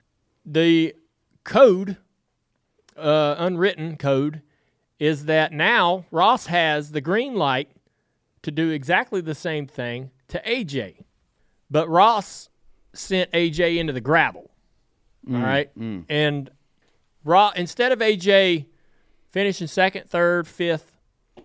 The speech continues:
Speaker 1: A J ended up in the thirties or twenties, right? He ends up in the gravel and the whole field goes by.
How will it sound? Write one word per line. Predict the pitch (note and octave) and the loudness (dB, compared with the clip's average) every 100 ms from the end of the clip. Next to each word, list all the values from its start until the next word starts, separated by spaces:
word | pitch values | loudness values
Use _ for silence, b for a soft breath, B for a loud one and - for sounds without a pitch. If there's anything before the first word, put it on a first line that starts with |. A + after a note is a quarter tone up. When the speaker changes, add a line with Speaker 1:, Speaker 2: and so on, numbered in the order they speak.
| _ _ _ | _ _ _
Speaker 1:
A | D#3+ F3 | -2 0
J | F3+ E3+ E3 | 2 0 0
ended | E3 D3+ | -2 0
up | D#3 D3+ D#3+ | 0 0 -2
in | C#3+ | -6
the | A2+ - - | -10 -14 -2
thirties | E3+ D#3 A2 G#2+ | 0 0 -4 -10
or | |
twenties, | - F#3 C3 F2 | -6 -4 -4 -6
right? | A2+ C3+ - | -4 -2 -2
He | C3+ D#3+ | -4 -4
ends | E3 D3+ | -2 -2
up | D3 | -4
in | C3+ | -8
the | |
gravel | A#2+ D3 D#3 D#3 | 0 4 4 4
and | C#3 | -2
the | A#2+ | -2
whole | D#3 | -2
field | C#3+ F3 E3+ | 0 -2 -2
goes | B2+ A2 | -4 -6
by. | F#2+ G2 | -8 -16